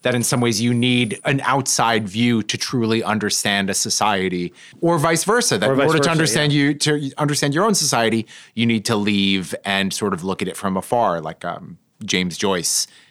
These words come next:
Speaker 1: having, uh, left Ireland.
Speaker 2: So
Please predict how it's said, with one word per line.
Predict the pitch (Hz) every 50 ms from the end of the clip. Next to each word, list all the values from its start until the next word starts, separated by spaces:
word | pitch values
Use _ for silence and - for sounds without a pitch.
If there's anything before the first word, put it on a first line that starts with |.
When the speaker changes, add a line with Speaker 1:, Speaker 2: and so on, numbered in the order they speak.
| _ -
Speaker 1:
having, | - 90 85 87 87 87 87 87 - -
uh, | 98 90 85 80
left | 82 90 90 85 - - -
Ireland. | - 98 95 92 92 92 98 - 101 - - -
Speaker 2:
So | - - - 190 170 160 160 156 156 156 156 156 -